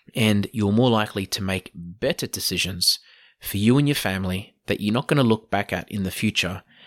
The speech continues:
and think, "Why did I do that?" Or, "Why did I listen to this person?" Or, you know, it, the other part about this whole situation of, you know, a, a changing economic climate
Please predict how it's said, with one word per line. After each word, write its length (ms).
and 140
think, 220
"Why 400
did 180
I 100
do 240
that?" 220
Or, 200
"Why 320
did 200
I 100
listen 360
to 120
this 200
person?" 500
Or, 140
you 160
know, 220
it, 560
the 240
other 160
part 260
about 340
this 180
whole 340
situation 720
of, 220
you 100
know, 220
a, 160
a 80
changing 640
economic 480
climate 500